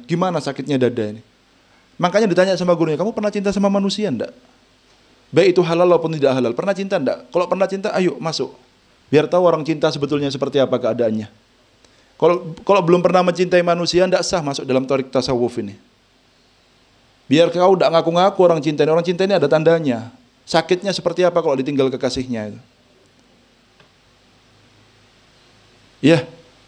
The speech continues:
Habib Ali Zainal Abidin bin Abdurrahman Jufri, guru kita, guru saya, pernah bercerita, pernah mengadakan daurah ilmiah dengan Syekh Said Ramadan Al-Buti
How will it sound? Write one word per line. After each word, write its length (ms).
Habib 240
Ali 400
Zainal 320
Abidin 320
bin 120
Abdurrahman 400
Jufri, 280
guru 160
kita, 480
guru 240
saya, 320
pernah 240
bercerita, 560
pernah 360
mengadakan 600
daurah 400
ilmiah 480
dengan 240
Syekh 200
Said 200
Ramadan 400
Al-Buti 440